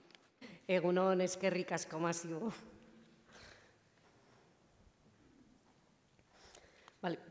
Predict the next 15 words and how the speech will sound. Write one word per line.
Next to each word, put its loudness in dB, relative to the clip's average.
cuando 8
hablamos 8
de 12
digital 4
o 8
de 6
omnicanalidad, 6
se 2
nos 6
viene 10
seguramente 8
a 10
la 8
cabeza, 10
pues, 0